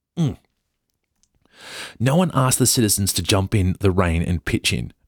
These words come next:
It was the collective voluntary effort with a selfless motive,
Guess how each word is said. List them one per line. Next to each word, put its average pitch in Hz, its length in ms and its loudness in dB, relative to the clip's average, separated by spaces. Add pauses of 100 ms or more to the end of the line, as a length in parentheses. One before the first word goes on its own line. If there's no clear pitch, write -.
(120)
It 113 100 2
was 104 280 2
the 87 120 2
collective 143 480 0
voluntary 147 680 0
effort - 420 -4 (640)
with 92 120 0
a 92 60 2
selfless 104 480 2
motive, 85 420 -2